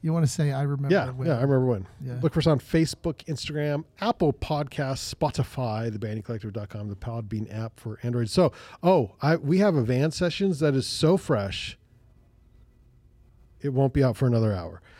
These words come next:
Speaker 2: So those of you here, it won't be, you can't, it's brand new, brand new, but it's already, uh,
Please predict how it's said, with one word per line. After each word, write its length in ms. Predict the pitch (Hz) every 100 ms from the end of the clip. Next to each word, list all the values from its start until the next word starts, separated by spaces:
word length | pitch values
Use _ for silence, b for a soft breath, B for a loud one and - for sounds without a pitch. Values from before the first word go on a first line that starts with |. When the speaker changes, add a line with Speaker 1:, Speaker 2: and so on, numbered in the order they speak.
| b -
Speaker 2:
So 460 | - 135 120 117 104
those 200 | - 139
of 80 | 139
you 140 | 131 120
here, 380 | 135 113 107 131
it 60 |
won't 180 | 120 120
be, 80 | 123 107 110
you 80 |
can't, 220 | 113 131 113
it's 260 | - -
brand 360 | - 117 120 123
new, 120 | 98 95
brand 260 | 123 127 123
new, 140 | 95 b _ -
but 80 |
it's 120 | 120 143
already, 320 | 131 123 120
uh, 240 | 107 110